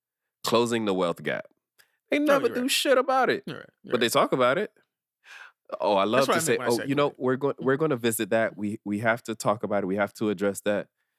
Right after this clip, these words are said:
Speaker 1: Never address shit. Fuck you. And then on the other side, they talk about the wel-, welfare queen, and they sc-,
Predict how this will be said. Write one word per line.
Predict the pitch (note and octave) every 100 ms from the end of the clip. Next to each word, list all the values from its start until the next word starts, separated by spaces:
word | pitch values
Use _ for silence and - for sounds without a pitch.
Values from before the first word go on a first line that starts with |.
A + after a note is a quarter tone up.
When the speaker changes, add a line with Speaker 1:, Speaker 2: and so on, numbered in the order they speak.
| _
Speaker 1:
Never | - G#3 A#3 A3+
address | G#3 G#3 G3+
shit. | - G#3+ B2+ _ _ _ _ _
Fuck | - - A#3 G#3 -
you. | G#2 - _ _ - - -
And | G2+
then | F#2+ F2 - _ _ _ -
on | C3
the | F2+ A#2
other | F#3
side, | C3 A2 G2+ A2+ - _ _ _ _ -
they | B2+
talk | - A2 G2+
about | F2+ F#2 F2
the | F2
wel-, | D#2+ G#2 A#2+ C3+ -
welfare | G2+ A#2+ - C3
queen, | B2+ B2+ C3 E3 _ _ _ _ -
and | E2+
they | D#2
sc-, | - - -